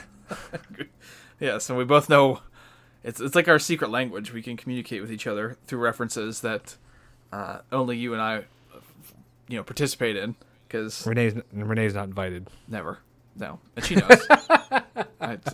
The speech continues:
Speaker 1: I told her, I told her earlier that she's not going to the show. I let her know.
Speaker 2: It's just me and you, two dudes, one car.
Speaker 1: Yeah.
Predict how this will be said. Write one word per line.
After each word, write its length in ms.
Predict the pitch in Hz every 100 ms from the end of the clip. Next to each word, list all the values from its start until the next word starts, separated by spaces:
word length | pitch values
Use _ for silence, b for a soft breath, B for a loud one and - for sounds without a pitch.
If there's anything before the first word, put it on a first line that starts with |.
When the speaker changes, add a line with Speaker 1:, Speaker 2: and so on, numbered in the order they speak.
| - -
Speaker 1:
I 100 | 123
told 200 | 160 135
her, 260 | 120 110 _ -
I 60 |
told 180 | 123 131
her 60 | 104
earlier 260 | 110 87
that 120 | 98
she's 160 | - 113
not 140 | 110
going 120 | 113 107
to 60 |
the 40 | 95
show. 300 | - 92 113 - b b b
I 40 | 113
let 140 | 110
her 80 | 110
know. 280 | 92 101 - _ b b b b -
Speaker 2:
It's 100 | 120
just 160 | 120 110
me 140 | 120
and 100 | 113
you, 100 | 113
two 200 | 110 131
dudes, 240 | 123 113 104
one 160 | 107
car. 340 | - 110 98 - -
Speaker 1:
Yeah. 240 | 131 104